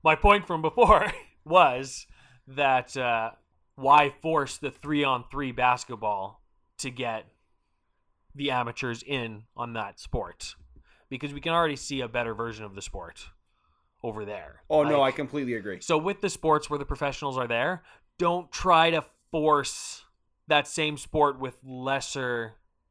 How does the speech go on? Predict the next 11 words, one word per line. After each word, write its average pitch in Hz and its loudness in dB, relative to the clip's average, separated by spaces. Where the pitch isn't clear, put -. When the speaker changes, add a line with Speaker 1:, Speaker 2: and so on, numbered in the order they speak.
Speaker 1:
known 127 -6
athletes. 131 -4
Speaker 2:
Y-, 151 -18
yeah. 156 4
Speaker 1:
Right? 160 -2
Speaker 2:
No, 165 2
that's 147 2
a 143 -2
really 151 0
good 135 -4
point. 143 -2